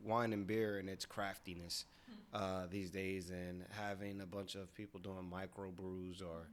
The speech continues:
you know, um, it's all e-, e-, e-, experimentation with fermentation, so to say, you know. Um, really, we enjoy it because it gives us gut health. Uh,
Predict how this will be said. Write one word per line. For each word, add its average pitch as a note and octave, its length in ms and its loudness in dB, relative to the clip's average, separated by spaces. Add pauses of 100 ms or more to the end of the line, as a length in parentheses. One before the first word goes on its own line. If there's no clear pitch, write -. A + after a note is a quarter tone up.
(360)
you A2 100 -2
know, G2+ 300 0 (340)
um, G2+ 500 2 (800)
it's B2 160 2
all C3+ 260 10
e-, C3 60 6
e-, B2+ 80 10
e-, B2 600 0
experimentation A2 760 2
with F#2+ 120 -2
fermentation, F2 640 -2 (720)
so A2 200 0
to G2 100 0
say, G2 260 2
you F#2 160 0
know. G2+ 280 0 (200)
Um, G#2 480 2 (220)
really, A2 500 4 (100)
we G#2+ 160 2
enjoy G#2 280 4
it G#2 160 4
because F#2 340 0
it F2 80 -6
gives F#2 200 -2
us E2 100 -4
gut F2 240 -2
health. E2 320 -6 (1500)
Uh, G2+ 340 4